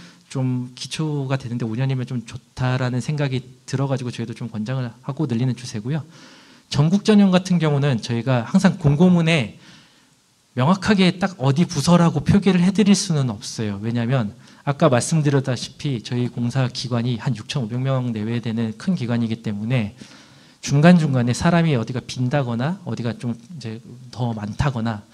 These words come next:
어떤 사업 티에프나 이런 것 때문에 더 추가되는 인력이 필요하다거나 이랬을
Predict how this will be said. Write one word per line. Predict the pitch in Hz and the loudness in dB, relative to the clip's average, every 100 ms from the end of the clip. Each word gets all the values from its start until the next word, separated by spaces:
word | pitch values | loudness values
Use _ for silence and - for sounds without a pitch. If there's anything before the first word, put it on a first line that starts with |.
| _ | _
어떤 | 113 - 131 | -8 0 0
사업 | - 185 180 180 | 2 0 0 0
티에프나 | 190 190 175 135 | -2 -2 0 0
이런 | 123 | 0
것 | 123 131 | -2 -4
때문에 | 113 110 151 196 - - - - | -4 -2 -2 -4 -8 -20 -20 -8
더 | 110 | -6
추가되는 | - - 226 214 202 170 | -6 0 0 4 4 4
인력이 | 117 123 127 127 | 2 2 0 -2
필요하다거나 | - - 175 160 127 120 | -8 -2 0 0 -2 -4
이랬을 | 107 120 - | -4 -6 -6